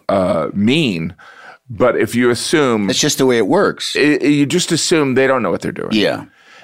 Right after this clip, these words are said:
Speaker 1: And so, like, you don't, I mean, which sounds kind of jerky, but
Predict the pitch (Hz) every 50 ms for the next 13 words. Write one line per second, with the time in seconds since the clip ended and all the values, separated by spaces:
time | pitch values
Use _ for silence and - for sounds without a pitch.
0 | - _ - 127 131 131 127 120 - 175 143 123 113 117 117 110 110 127 131 143
1 | 143 139 131 113 - - - - _ _ - 127 147 147 135 135 135 151 147 -
2 | - - - - 135 147 175 185 190 170 - - 165 147 131 117 98 95 - -
3 | 98 104 113 117 - 156 151 131 104 101 104 92 87 -